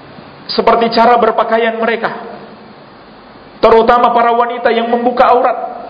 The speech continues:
seakan-akan itu hal yang biasa saja, padahal sangat diharamkan di dalam syariat Islam. Iya. Ini contoh, jemaah sekalian, menghancurkan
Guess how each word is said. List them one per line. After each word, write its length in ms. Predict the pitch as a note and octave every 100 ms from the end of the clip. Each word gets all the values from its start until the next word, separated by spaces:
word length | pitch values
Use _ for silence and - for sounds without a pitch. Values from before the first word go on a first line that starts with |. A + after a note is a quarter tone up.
| - - - -
seakan-akan 540 | C4+ C#4 C#4+ D4 D4 C#4+ C#4+
itu 40 |
hal 120 | B3+ C4+
yang 200 | C4 C4
biasa 280 | C4+ C4 B3
saja, 260 | B3 F#3+ E3 - - - - - -
padahal 360 | A3+ A3 A3 A3+ G#3+ G#3+ - - -
sangat 320 | A#3+ A#3 G#3+
diharamkan 520 | G3+ G3 A3 G#3 G3 G3+ G3+ - - -
di 80 | G3
dalam 240 | G#3 G3 -
syariat 320 | F#3+ F3+ -
Islam. 560 | F3 E3+ B2+ - - - - - - - -
Iya. 160 | C#3 F#2+ F#2+ - - - -
Ini 180 | A3+ C#4
contoh, 220 | C4+ B3+
jemaah 280 | A#3 A3+ A3 -
sekalian, 300 | G3+ A#3 D#4+ - - - - -
menghancurkan 840 | G#3 A#3+ B3+ A#3+ D#4+ F4+ F4+ B3